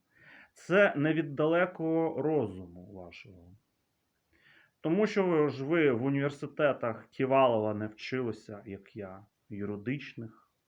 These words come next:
і історичних факультетах. А треба було повчитися,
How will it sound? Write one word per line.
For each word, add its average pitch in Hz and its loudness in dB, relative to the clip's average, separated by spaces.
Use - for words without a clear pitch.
і 101 -8
історичних 107 -4
факультетах. - -4
А 113 -4
треба 185 4
було 147 2
повчитися, 117 -10